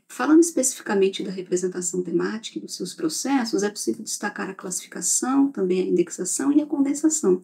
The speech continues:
A classificação foi objeto em outra disciplina do curso, e nosso foco agora é sobre a indexação e sobre a condensação. No que se refere à indexação de assunto, é, tem por base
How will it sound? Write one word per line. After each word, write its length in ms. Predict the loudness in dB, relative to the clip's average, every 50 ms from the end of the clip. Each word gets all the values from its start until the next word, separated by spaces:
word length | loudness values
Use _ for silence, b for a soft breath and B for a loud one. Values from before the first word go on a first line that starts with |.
| _ B B B B B B B B
A 100 | B _
classificação 480 | -2 -2 -2 0 0 0 4 4 4 4
foi 140 | 6 6 6
objeto 500 | 6 6 6 6 4 4 4 2 2 0
em 40 |
outra 240 | -2 -2 -2 -2 -2
disciplina 440 | -2 -2 -4 -6 -6 -2 -2 -2 0
do 100 | -2 -4
curso, 460 | -8 -4 0 2 2 2 0 -4 b b b b b b b
e 80 | 2 2
nosso 240 | 2 2 0 -4 -8
foco 300 | -6 -4 -4 -2 -2 -2
agora 360 | -2 -2 -2 -4 -4 -6 -8 b b b b b -8
é 60 | -6
sobre 320 | -4 -2 0 0 0 0
a 20 | -4
indexação 600 | -6 -8 -8 -6 -6 -4 -2 -2 0 0 0 0
e 40 | -2
sobre 320 | -4 -4 -4 -2 -2 -4
a 80 | -4 -4
condensação. 720 | -2 -2 -2 -2 0 0 0 0 0 0 0 -2 -2 -6 _ b b b b b b b
No 120 | -4 -2 -2
que 40 | -2
se 120 | 0 2
refere 340 | 0 0 0 0 -2 -2 -2
à 20 |
indexação 760 | -2 -4 -6 -6 -6 -2 0 2 2 2 2 2 4 4 6 6
de 140 | 6 6 4
assunto, 600 | 4 2 0 0 0 0 0 -2 -4 -6 -12 -16 -18 _ _ _ _ _ _ _
é, 220 | 2 4 4 4 4
tem 180 | 2 -2 -6
por 160 | -4 -4 -4 -2
base 520 | 0 0 0 0 -2 -2 -2 -4 -4 -4